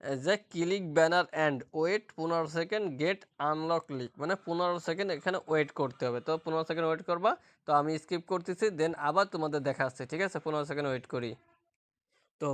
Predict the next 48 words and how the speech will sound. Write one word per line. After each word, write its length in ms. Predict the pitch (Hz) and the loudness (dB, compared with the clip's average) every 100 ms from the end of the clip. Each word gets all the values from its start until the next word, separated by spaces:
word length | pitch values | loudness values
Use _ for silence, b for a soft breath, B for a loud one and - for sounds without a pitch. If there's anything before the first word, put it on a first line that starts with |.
| 127 | -2
পনেরো 340 | 151 175 185 175 | -2 2 2 0
সেকেন্ড 300 | 180 185 170 | -2 0 2
ওয়েট 180 | 160 160 | 0 0
করার 280 | 170 165 | 0 0
পরে 400 | 165 175 190 349 277 | 0 0 0 -2 -4
তোমরা 240 | 147 147 | -2 0
অনেকে 360 | 147 151 156 170 | 0 0 -2 -2
ভুল 300 | 131 131 175 | 0 2 2
করো, 220 | 170 170 | 4 4
এই 140 | 170 151 | 4 2
যে, 120 | 151 | -2
যে 120 | 147 | -4
সবুজ 420 | - 139 139 185 | -4 -4 -2 -2
কন্টিনিউ 400 | - 160 147 165 | 0 -2 -2 -2
লেখা 220 | 151 - 151 | -2 -2 -4
আছে 160 | 170 | -4
এইখানে 360 | 170 156 156 143 | -2 0 2 0
ক্লিক 280 | 147 131 123 | -2 -4 -4
করো, 140 | 127 123 | -4 -2
না 180 | 139 | -2
এখানে 360 | 131 143 165 170 | -2 -4 -2 -4
ক্লিক 320 | 175 156 139 | -2 -4 -2
হবে 260 | 135 131 135 | -2 -2 0
না। 240 | 151 233 b b b b | 0 -2 b b b b
এই 160 | 147 139 | -6 -2
যে, 180 | 147 143 | -2 -2
যে 160 | 151 | -2
কন্টিনিউ, 460 | 143 147 143 170 175 | -2 -2 -2 -2 -2
এই 160 | 160 143 | 0 0
যে 280 | 147 147 147 | 2 2 0
scroll 380 | - 165 170 180 170 143 | -4 0 2 2 0 -2
down 280 | 135 156 208 - 143 | 0 0 -2 -6 -4
and 100 | 143 139 - | -4 -4 -4
click 240 | 151 170 - | -2 -2 -2
continue, 420 | 147 127 135 117 127 | -2 -2 -6 -6 -4
মানে 200 | 175 202 | -2 -2
তোমাদের 340 | 165 160 185 | -4 -2 -2
নিচের 320 | 151 160 175 | -2 -2 -4
দিকে 180 | 151 147 | -2 -2
যেতে 200 | 143 139 | -2 0
বলতেছে। 340 | 131 127 127 | -2 -2 -4
তো 100 | 123 | 0
আমি 160 | 143 151 | 0 0
আবার 160 | 151 147 | -2 -2
নিচের 280 | 147 156 | -4 -4
দিকে 200 | 156 156 | -2 -2
চলে 220 | 147 135 135 | -2 -2 -2
যাব, 160 | 139 | 0